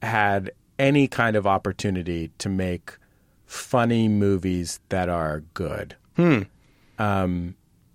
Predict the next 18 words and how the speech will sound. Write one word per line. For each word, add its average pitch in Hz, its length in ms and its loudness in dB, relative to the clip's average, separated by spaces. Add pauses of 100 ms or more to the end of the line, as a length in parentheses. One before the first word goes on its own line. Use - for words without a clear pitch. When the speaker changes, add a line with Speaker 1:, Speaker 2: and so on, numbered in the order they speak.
(200)
Speaker 1:
like, 135 220 4
there 185 160 8
are, 135 300 6 (100)
there 147 400 4
have 127 220 0
been 156 320 6
funny 135 280 4
movies 117 340 4
that 110 120 2
are 107 60 4
good 101 240 2
since 104 260 0
then, 170 240 2
and 127 80 4
Speaker 2:
Yeah. 117 140 8
Speaker 1:
there 104 180 6
have 101 540 -2
been 98 480 2